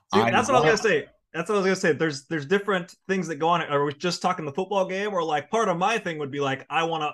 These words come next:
Speaker 1: I wanna host the fifth straight A F C Championship at home.
Speaker 2: Right.
Speaker 1: Like, I
Speaker 2: Mm-hmm.
Speaker 1: want that.
Speaker 2: Uh-huh.
Speaker 1: Um, so yeah, a couple different ways to look at it, from football, purely football, or, like, from everything.
Speaker 2: Yeah,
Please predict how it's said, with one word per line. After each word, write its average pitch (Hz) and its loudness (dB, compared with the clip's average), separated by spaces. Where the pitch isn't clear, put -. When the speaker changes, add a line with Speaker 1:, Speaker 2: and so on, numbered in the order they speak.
Speaker 1:
I 147 -4
wanna 156 -2
host 147 0
the 127 -12
fifth 143 -4
straight 127 -4
A 135 -2
F 113 -8
C 113 -14
Championship 123 -6
at 110 -12
home. 185 4
Speaker 2:
Right. 92 -8
Speaker 1:
Like, 104 -8
I 151 2
Speaker 2:
Mm-hmm. 131 0
Speaker 1:
want 135 0
that. 131 -2
Speaker 2:
Uh-huh. - -12
Speaker 1:
Um, 117 -4
so 127 -2
yeah, 123 -4
a 123 -8
couple 220 0
different 185 0
ways 165 2
to 156 -10
look 143 -2
at 123 -6
it, 117 -12
from 123 -8
football, 156 0
purely 208 4
football, 165 -4
or, 135 0
like, 127 -4
from 131 -8
everything. 110 -8
Speaker 2:
Yeah, 73 -4